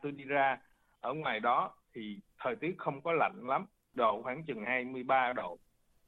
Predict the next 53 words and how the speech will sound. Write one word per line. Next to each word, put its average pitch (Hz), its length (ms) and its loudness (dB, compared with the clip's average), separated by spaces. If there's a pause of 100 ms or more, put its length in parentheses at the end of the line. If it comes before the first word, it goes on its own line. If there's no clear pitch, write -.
(300)
Ờ, 107 460 0 (140)
thì 104 580 -6 (140)
có 180 280 4
thể 123 160 2 (160)
bình 117 340 -2
thường 117 340 2
như 135 160 -8
vậy 104 260 -2
thì 110 80 -10
có 147 180 -2 (100)
thể 123 60 0 (100)
không 135 280 -2
mặc 113 240 -4
áo 220 600 0
ấm 190 300 0
cũng 170 260 -4
được, 113 180 0 (360)
trời 123 220 4
nó 151 240 -4
không 135 180 -10
có, 139 360 0 (420)
không 135 120 -8
có 156 120 -2
lạnh. 110 340 4 (540)
Ờ, 113 180 -6 (120)
chính 196 200 -4
tôi 170 160 4 (100)
cũng 139 180 -4
đi 139 100 0
ra 131 180 4
ngoài 107 220 0
đó 117 280 0
và 151 140 -6
tôi 120 100 -6
biết 151 220 -4
cái 165 100 -2
nhiệt 120 200 -6
độ 104 220 2
như 120 160 -4
vậy. 101 200 0 (460)
Và 113 180 -4
sau 123 140 4
đó 135 240 4
thì 127 120 -4
mới 123 300 -2
vừa 131 140 2
rồi 110 180 6
anh 117 140 0
Thức - 140 -10
anh 143 180 -8
gọi 107 280 -2
về 113 400 4
mà 110 160 -6